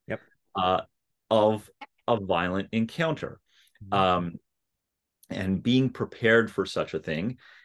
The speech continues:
Speaker 2: is, uh, is going to be important to you. Uh, shrugging your shoulders and saying, "Well, that doesn't happen 'cause I live in a good neighborhood,"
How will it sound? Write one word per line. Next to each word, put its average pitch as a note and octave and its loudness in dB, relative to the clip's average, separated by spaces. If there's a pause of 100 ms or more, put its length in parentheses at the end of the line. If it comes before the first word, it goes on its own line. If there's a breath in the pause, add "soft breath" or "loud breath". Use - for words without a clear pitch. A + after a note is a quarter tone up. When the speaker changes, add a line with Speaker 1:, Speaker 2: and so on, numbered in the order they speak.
(200 loud breath)
Speaker 2:
is, F#2+ 4
uh, F#2 2 (100)
is G2+ -2
going G#2 -2
to - -8
be G2+ -4
important G#2 -4
to - -14
you. - -12 (380 soft breath)
Uh, - -2 (1200)
shrugging A#2+ 4
your A2+ 6
shoulders G#2 2
and F#2 -8
saying, G2+ 0
"Well, G2 4
that G#2 -4
doesn't A2 -2
happen G2+ -4
'cause G2 -12
I G2 2
live G2 4
in G2 -2
a F#2 -6
good F2 -4
neighborhood," F#2+ -2